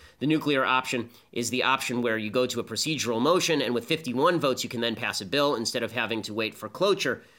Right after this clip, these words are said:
which will require sixty votes. The Democrats ended up voting this one down, even though there were fifty-four votes in favor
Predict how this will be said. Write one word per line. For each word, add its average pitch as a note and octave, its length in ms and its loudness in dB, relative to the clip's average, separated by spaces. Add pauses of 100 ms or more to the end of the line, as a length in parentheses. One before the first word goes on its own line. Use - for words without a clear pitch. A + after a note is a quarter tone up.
(240)
which - 160 -4
will C#3+ 80 0
require B2+ 320 2
sixty - 400 0
votes. A#2+ 300 0 (320)
The C#3+ 60 -4
Democrats E3 500 2
ended C#3+ 180 2
up A#2 120 -2
voting D3 280 4
this E3 180 2
one C#3 140 2
down, B2 220 2
even B2+ 160 2
though B2 100 4
there A#2+ 100 2
were A2+ 80 2
fifty-four C#3 580 -2
votes A#2 260 0
in A#2+ 160 -2
favor B2 460 0